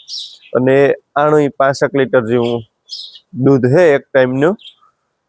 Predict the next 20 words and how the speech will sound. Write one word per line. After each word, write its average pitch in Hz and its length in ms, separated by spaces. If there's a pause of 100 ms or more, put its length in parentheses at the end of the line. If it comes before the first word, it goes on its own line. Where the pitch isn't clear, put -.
અને 117 220
નીણ 139 340
નાખી 143 300
ત્યાં 127 240
જોવો, 110 380 (460)
આ 113 120
બધી 110 320
ગદપ 127 420
ને 117 140
એથી 127 240
ઓલી 120 260
ભગેની 139 380
તો 127 220
મકાઈ 143 400
કાઢી 120 260
નાખી. 117 320 (1600)
પછી 143 220
આ 151 220
છે 147 260 (420)
ટોપલી. 147 400